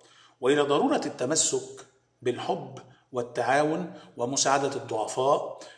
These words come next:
بالحب والعطاء، حتى يصبح الكون منيرًا، وبالتعاون تحلو الدنيا، وبالإخاء تحلو الدنيا.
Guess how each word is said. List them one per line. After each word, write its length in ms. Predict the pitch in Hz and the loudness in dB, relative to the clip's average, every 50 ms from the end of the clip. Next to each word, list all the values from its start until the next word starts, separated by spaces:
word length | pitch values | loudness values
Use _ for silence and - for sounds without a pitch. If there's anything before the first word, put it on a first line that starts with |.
| _ _ - | _ _ -2
بالحب 440 | 135 127 - - 151 151 143 123 135 | -2 -2 0 -2 -2 -2 -2 0 2
والعطاء، 800 | 131 123 117 110 110 110 - 135 131 135 147 160 147 - - - - - - - - | 2 2 2 0 -2 -2 -4 -2 -2 0 0 0 -2 -6 -12 -14 -18 -20 -20 -12 -2
حتى 320 | - - - - - 160 | 0 0 0 2 2 0
يصبح 340 | 151 165 160 143 151 143 - | 0 0 -2 -4 -6 -6 -8
الكون 500 | 123 120 - - 139 135 127 123 120 120 | -8 -8 -4 -2 -2 -2 -2 -4 -6 -6
منيرًا، 640 | 123 123 135 147 147 151 139 139 139 - - - - _ - | -6 -4 -4 -2 -2 0 -2 -2 -4 -6 -10 -16 -18 _ -4
وبالتعاون 920 | 127 120 131 123 - - 127 117 127 165 208 190 170 160 156 156 - - - - _ _ - | -2 -2 -2 -2 -2 0 2 4 6 6 6 6 4 2 0 -2 -6 -12 -16 -20 _ _ 0
تحلو 240 | 160 - - 131 123 | 0 0 0 -2 -6
الدنيا، 680 | 117 117 120 135 139 135 135 131 131 131 135 - - - | -6 -4 -4 -4 -2 -2 -4 -4 -6 -8 -12 -16 -14 -10
وبالإخاء 960 | 120 120 120 135 - 123 120 - - 147 147 143 - - - - - - - - | -8 -6 -6 -6 -8 -8 -6 -2 0 0 2 0 0 -4 -8 -14 -16 -14 -6 -4
تحلو 280 | - - - 120 113 | -4 -2 -2 -4 -8
الدنيا. 440 | 110 - - 107 101 - - - - | -10 -12 -12 -12 -12 -12 -14 -18 -20